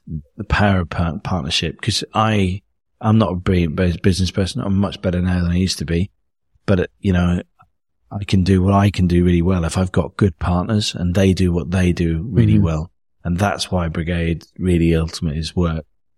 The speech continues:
Speaker 1: So we, so that was two thousand, we opened in two thousand eleven, September.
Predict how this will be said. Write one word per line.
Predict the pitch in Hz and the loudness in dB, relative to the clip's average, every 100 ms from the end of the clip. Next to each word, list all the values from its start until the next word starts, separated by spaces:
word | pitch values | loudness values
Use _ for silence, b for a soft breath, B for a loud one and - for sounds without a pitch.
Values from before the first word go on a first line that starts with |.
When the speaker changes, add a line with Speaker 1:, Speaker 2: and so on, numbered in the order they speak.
| _ | _
Speaker 1:
So | - 101 | -4 2
we, | 98 95 95 - _ | 2 2 0 -4 _
so | - | 0
that | 110 135 | 0 2
was | 113 - | 0 -2
two | - 107 | 0 0
thousand, | 104 98 90 | 2 0 0
we | 95 101 | 2 4
opened | 101 101 95 | 4 4 4
in | 90 | 2
two | - | 2
thousand | 95 92 90 92 | 4 4 2 2
eleven, | 90 87 101 120 127 - | 4 4 4 2 0 -4
September. | - - - 113 107 107 | -6 -6 -2 0 2 0